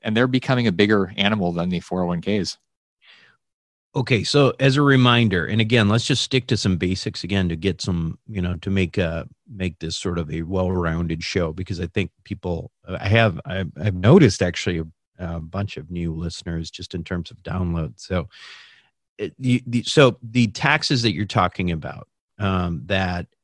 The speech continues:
Speaker 2: that you don't generally get, um, with the four oh one K, but you do with an I R A, relate to, uh,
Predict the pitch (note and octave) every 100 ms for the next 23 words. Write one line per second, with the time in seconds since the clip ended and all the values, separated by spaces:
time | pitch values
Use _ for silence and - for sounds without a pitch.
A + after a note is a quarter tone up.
0 | F#2+ G2+ F2+ G#2 F#2 G2+ G#2+ A2+ - F#2+
1 | F#2+ F#2+ F#2+ F2+ E2+ F2 F#2 F#2+ E2+ -
2 | - - _ _ _ _ _ _ D2+ F#2
3 | F2 E2+ E2+ D#2+ D2 G#2 A#2+ A#2+ A#2+ G2+
4 | F2 F2 E2+ - F2+ E2 D#2 F2 F2+ E2+
5 | F2+ F2 F#2+ A2 A#2+ G#2+ G2+ G2 E2+ F2+
6 | F2+ E2+ D#2+ D#2+ E2 F2+ E2+ G#2+ C3 -
7 | - A2 F#2 F2+ E2+ - _ _ _ _
8 | _ _ _ _ F#2 F#2 F2 E2+ E2+ E2